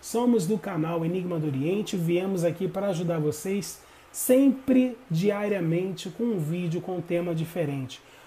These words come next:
Por isso a importância de você se inscrever no canal, deixar o seu like, ativar o sininho, faça a sua parte e venha para o nosso canal, gente. Gratidão. Quero lembrar vocês que as consultas estão com preço promocional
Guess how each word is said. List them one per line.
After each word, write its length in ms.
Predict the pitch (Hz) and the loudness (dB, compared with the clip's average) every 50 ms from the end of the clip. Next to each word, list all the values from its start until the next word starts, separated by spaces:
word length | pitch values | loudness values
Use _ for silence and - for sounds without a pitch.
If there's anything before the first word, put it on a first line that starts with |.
| - | -4
Por 160 | - 240 254 247 | 0 4 6 6
isso 240 | 269 277 - - | 6 6 4 2
a 60 | 254 254 | 0 0
importância 680 | 220 - 240 220 170 - - 233 240 226 - - 180 | 2 2 0 0 0 0 0 0 0 0 -2 -2 -4
de 80 | 165 | -4
você 240 | 175 180 170 - 196 | -2 -4 -4 -2 -4
se 160 | 165 - - | -2 0 0
inscrever 400 | 269 254 - - 226 202 190 196 | 0 0 2 2 0 2 2 0
no 80 | 190 185 | -2 -4
canal, 500 | 165 - 151 139 139 147 165 170 165 165 165 - - - - - - - - - - - | -4 -4 -6 -4 -4 -4 -4 -4 -6 -6 -10 -14 -20 -20 -20 -20 -20 -20 -20 -20 -16 -4
deixar 380 | - 208 208 - - - 233 233 | 0 0 0 0 0 0 0 0
o 80 | 226 - | 0 0
seu 280 | - - - 269 247 | 0 0 2 2 4
like, 460 | 185 175 175 196 196 190 - - 233 - - | 2 2 0 -2 -4 -6 -6 -8 -12 -12 -10
ativar 640 | - 254 262 269 262 - - 208 170 156 190 202 220 | -6 -4 -2 -2 -2 -2 -2 0 0 0 0 -2 -2
o 80 | 214 | -2
sininho, 680 | 208 - - 180 160 160 170 196 208 196 175 147 131 120 - - - - - - - | -4 -4 -4 -4 -2 -2 -2 -2 -2 -2 -2 -4 -4 -6 -12 -18 -20 -20 -20 -20 -20
faça 460 | - - - 262 277 277 262 - 254 | -6 0 2 4 4 4 2 0 0
a 20 | 214 | -2
sua 300 | - - - 240 214 170 | 0 0 2 2 2 2
parte 600 | - - 185 196 226 208 190 - - 247 240 254 262 | 0 -4 -4 -4 -4 -6 -6 -6 -4 -4 -4 -2 0
e 100 | 269 254 | 0 0
venha 400 | 202 175 190 202 208 214 214 202 | 0 0 0 0 2 0 0 -2
para 320 | - - 190 185 185 202 | -4 -4 -4 -4 -2 -2
o 40 | 208 | -2
nosso 340 | 190 165 160 151 - - 165 | -2 -2 -4 -4 -4 -6 -8
canal, 400 | - 233 240 202 170 160 156 139 | -6 -4 -4 -2 -2 -2 -2 -4
gente. 340 | 127 127 117 110 - - - - - - - - - - | -4 -6 -10 -10 -14 -18 -20 -20 -20 -20 -20 -20 -10 2
Gratidão. 720 | 175 185 240 262 262 262 - 214 160 160 160 180 190 196 185 - - - - - | 6 8 8 8 8 6 4 2 2 2 2 2 0 -2 -4 -8 -16 -20 -6 0
Quero 200 | - 262 269 262 | 2 6 6 8
lembrar 320 | 240 233 220 208 214 214 | 8 8 6 6 6 6
vocês 420 | 196 196 185 - - 196 202 185 - | 4 4 2 0 0 0 0 0 0
que 160 | - - 226 | 2 2 4
as 180 | 240 247 220 - | 4 4 2 0
consultas 640 | - 240 208 175 - - 247 247 - 226 196 180 | 0 0 0 0 0 -2 -2 0 2 0 0 0
estão 400 | 220 - - - - 226 220 214 | -2 -4 -4 -4 -2 0 0 0
com 180 | 214 254 254 208 | 2 0 0 0
preço 420 | - 214 214 220 - - - 202 | 2 4 4 4 4 2 -2 -4
promocional 1000 | 156 - 254 269 254 226 220 214 - - - 180 156 143 139 143 165 196 226 220 | -2 0 2 4 4 4 4 2 -2 -4 -4 -4 -2 -2 -2 -4 -4 -4 -6 -8